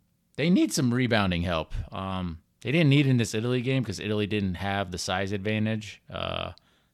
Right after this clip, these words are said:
that, say, Montenegro and Lithuania had over the U S. But I feel like Wendell Carter Junior should be on this team. And I've seen other Magic fans post it, or, you know, tweet it out and whatnot. But, like, genuinely,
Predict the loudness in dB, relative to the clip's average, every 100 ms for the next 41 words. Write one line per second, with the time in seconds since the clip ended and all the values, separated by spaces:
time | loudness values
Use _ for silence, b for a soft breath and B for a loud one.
0 | -10 -4 -4 -6 -4 -4 -2 -2 -2 -2
1 | -2 0 0 0 -2 -2 -4 -6 -6 -4
2 | -2 -2 -2 -2 -2 -4 -6 -6 -4 -2
3 | -2 -2 -2 -6 -18 B B B -10 -4
4 | -4 -6 _ b b b b b b b
5 | _ _ -6 0 4 4 6 8 10 10
6 | 10 6 6 4 4 4 2 0 0 0
7 | 0 -2 -6 -4 -4 -2 0 2 2 4
8 | 4 6 4 4 -2 -2 -2 4 4 4
9 | -2 -4 -4 0 0 0 -6 -6 -2 -2
10 | 0 0 0 -2 -4 -2 -2 -4 -6 -8
11 | -8 -8 0 4 6 6 6 4 2 -2